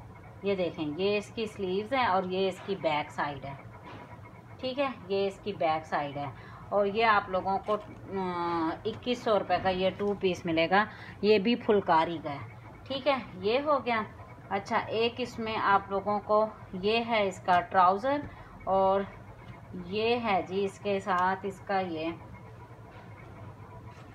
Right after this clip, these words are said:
ये देख लें, ये इसकी sleeves हैं और ये rust color है, rust maroon सा color नहीं है, ये rust color है। और ये है इसके साथ इसका ये bag और ये है इसके साथ इसका ये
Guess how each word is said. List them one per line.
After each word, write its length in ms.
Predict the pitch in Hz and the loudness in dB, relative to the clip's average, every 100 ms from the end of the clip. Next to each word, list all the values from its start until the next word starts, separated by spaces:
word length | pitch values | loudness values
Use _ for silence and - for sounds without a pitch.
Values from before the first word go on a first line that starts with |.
| - - - - 190 | -16 -16 -16 -14 -4
ये 120 | 196 | 0
देख 260 | 185 180 170 | 2 0 -2
लें, 80 | |
ये 280 | 156 190 220 | -2 0 0
इसकी 300 | 214 - 226 | -2 -4 -6
sleeves 460 | 214 202 190 233 269 | -4 -4 -2 -2 0
हैं 180 | 311 294 - - - - | 0 0 -8 -18 -10 2
और 240 | 208 208 | 4 4
ये 200 | 226 254 | 6 6
rust 440 | 208 233 269 - - | 8 6 6 0 2
color 280 | 208 160 151 | 2 2 0
है, 160 | 160 | 0
rust 400 | 165 175 170 - - 185 | 2 2 0 -6 -14 -4
maroon 480 | 196 208 233 254 262 | 0 2 2 0 0
सा 140 | 254 | 0
color 280 | 247 220 220 | 2 4 4
नहीं 140 | 233 | 2
है, 120 | 311 294 | 0 2
ये 160 | 226 | 0
rust 420 | 196 185 220 - | 4 4 4 2
color 280 | - 180 180 | 2 6 6
है। 120 | 254 269 - - - | 6 2 -8 -12 4
और 160 | 202 202 | 6 6
ये 220 | 190 220 | 6 4
है 200 | 233 220 202 | 6 4 4
इसके 200 | - 208 | 0 2
साथ 300 | 202 180 190 | 4 4 0
इसका 220 | - 196 | 0 2
ये 280 | 180 175 170 160 | 4 4 2 2
bag 960 | 165 170 220 302 - - - - - 170 | 4 6 6 4 -4 -16 -18 -18 -8 -2
और 220 | 180 180 165 | 0 -2 -2
ये 260 | 196 220 220 | 0 0 0
है 340 | 202 170 170 | 0 0 0
इसके 340 | 175 - 190 185 | -2 -4 -2 -2
साथ 440 | 185 175 170 175 190 | 2 4 4 4 -4
इसका 320 | 185 - 185 | -6 2 2
ये 260 | 165 156 | 2 -2